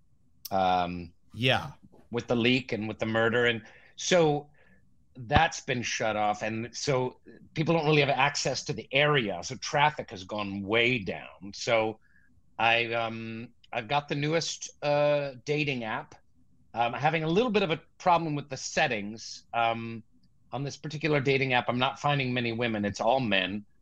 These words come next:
Speaker 2: Mm.
Speaker 1: Um, and I was assured Grindr was, uh, the, the,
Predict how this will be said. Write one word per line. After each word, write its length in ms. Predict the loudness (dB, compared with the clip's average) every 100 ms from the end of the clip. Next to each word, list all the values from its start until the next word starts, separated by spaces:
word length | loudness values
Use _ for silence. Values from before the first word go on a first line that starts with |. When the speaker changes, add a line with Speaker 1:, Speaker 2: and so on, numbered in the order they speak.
| _ _ 4
Speaker 2:
Mm. 60 |
Speaker 1:
Um, 460 | 6 6 2 0 -4 -8 _
and 280 | -2 0 0
I 160 | 2 2
was 140 | 2
assured 400 | 0 0 2 0
Grindr 440 | 2 2 2 2 -2
was, 380 | -2 -4 -8 -12 -20 -20 -20 _
uh, 480 | 2 4 6 4 0 -4 -12 -10
the, 80 | -8 -8 -6
the, 380 | -4 -2 -4